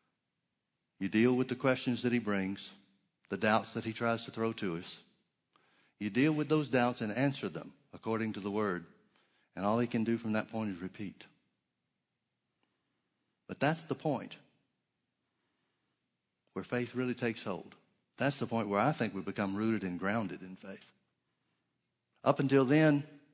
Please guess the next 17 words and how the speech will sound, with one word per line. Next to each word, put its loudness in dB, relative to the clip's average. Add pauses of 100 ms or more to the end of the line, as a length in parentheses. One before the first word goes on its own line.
(760)
it -2
seems 2
to -4
be -2 (160)
just -6
a 2
matter 2
of -2
confessing 0
the -2
word 0
to -4
put -2
it -2
into -2
our -4
hearts. -6